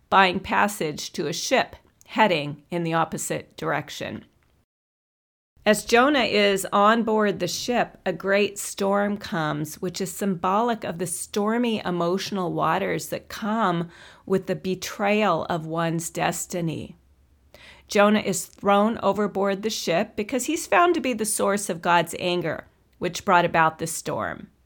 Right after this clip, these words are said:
Jonah's swallowed by the whale and taken down to the depths of the sea, which represents that deep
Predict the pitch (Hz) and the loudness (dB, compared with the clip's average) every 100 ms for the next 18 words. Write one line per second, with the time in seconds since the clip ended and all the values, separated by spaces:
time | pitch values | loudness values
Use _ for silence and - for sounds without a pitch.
0 | _ _ _ - - - - 202 196 202 | _ _ _ -20 -20 -20 -2 2 4 4
1 | 190 185 - - - 196 180 190 208 196 | 2 -2 -10 -10 -4 4 6 6 4 2
2 | 180 170 160 165 156 151 160 - - - | 0 0 0 0 0 0 -4 -10 -20 -20
3 | - 190 185 208 190 190 190 185 185 185 | -6 -4 0 -2 0 0 2 2 4 2
4 | 190 - 180 165 - 180 190 - - - | 0 -2 -2 -4 2 2 2 -2 -8 -6
5 | 175 196 175 - - 220 190 175 175 - | -4 -4 -4 -6 -2 2 4 2 0 -14
6 | - _ _ 202 196 196 208 214 254 247 | -20 _ _ -2 -2 0 0 2 2 2
7 | 208 196 - 196 170 170 202 208 220 | 0 -2 0 0 0 -4 -2 0 -2